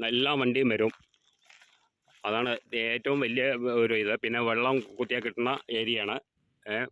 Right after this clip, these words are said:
വെള്ളം, ആ, വെള്ളം നല്ല, ആ, ഇതാവണ ഏരിയയാണ്. വെള്ളം കിട്ടാത്ത ഏരിയ ഒന്നുമല്ല. തൈകളൊക്കെ നല്ല വെച്ച് പിടിപ്പിച്ചിട്ടുണ്ട് റബ്ബറിൻ്റെ. നല്ല ഒഴിഞ്ഞ സ്ഥലമാണ്.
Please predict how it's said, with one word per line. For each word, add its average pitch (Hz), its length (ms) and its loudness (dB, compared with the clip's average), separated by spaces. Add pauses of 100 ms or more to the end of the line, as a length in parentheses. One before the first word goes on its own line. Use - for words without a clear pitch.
വെള്ളം, 110 220 0 (160)
ആ, 107 60 0 (480)
വെള്ളം 113 220 -2
നല്ല, 110 180 -2 (240)
ആ, 107 60 0 (220)
ഇതാവണ 110 260 -2 (260)
ഏരിയയാണ്. 104 340 -2 (460)
വെള്ളം 107 200 -2
കിട്ടാത്ത 104 320 -6
ഏരിയ 107 160 -2
ഒന്നുമല്ല. 101 220 -4 (260)
തൈകളൊക്കെ 117 420 -4 (100)
നല്ല 110 200 -2 (140)
വെച്ച് 110 180 -4
പിടിപ്പിച്ചിട്ടുണ്ട് 107 540 -4 (720)
റബ്ബറിൻ്റെ. 98 460 -4 (2250)
നല്ല 107 200 -2
ഒഴിഞ്ഞ 110 240 0
സ്ഥലമാണ്. 107 320 -2